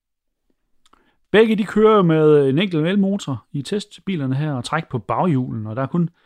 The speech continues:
ganske minimal forskel på ydelsen. Kiaen har lige tolv hestekræfter mere, og jeg ved ikke, om det er det, man kan fornemme, eller det bare er, fordi at bilen er mere sporty, men den virker en anelse hurtigere i hvert fald.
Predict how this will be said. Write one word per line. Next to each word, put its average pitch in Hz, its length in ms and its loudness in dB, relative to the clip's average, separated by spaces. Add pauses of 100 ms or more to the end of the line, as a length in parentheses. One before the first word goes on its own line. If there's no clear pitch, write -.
(140)
ganske 180 380 0
minimal 139 460 2
forskel 147 500 -4
på 117 360 -10 (840)
ydelsen. 151 640 4 (640)
Kiaen 196 420 4
har 131 180 0
lige 160 840 0
tolv 170 220 0
hestekræfter 127 640 -4
mere, 165 400 -2
og 131 120 -6
jeg 135 80 -6
ved 156 80 -2
ikke, 143 160 -2
om 123 60 -2
det 123 60 -2
er 120 40 -2
det, 131 140 -2
man 151 120 0
kan 107 120 -14
fornemme, 131 300 -2
eller 107 120 -8
det 117 120 -4
bare 117 280 -4
er, 113 80 -8 (440)
fordi 131 320 -6
at 113 100 -6
bilen 135 320 -4
er 135 200 -4
mere 123 360 0 (360)
sporty, 117 580 -4
men 104 120 -10
den 135 160 0
virker 175 260 2
en 127 220 0 (500)
anelse 170 600 0
hurtigere 120 440 -2
i 98 40 -10
hvert 110 180 -14
fald. - 200 -18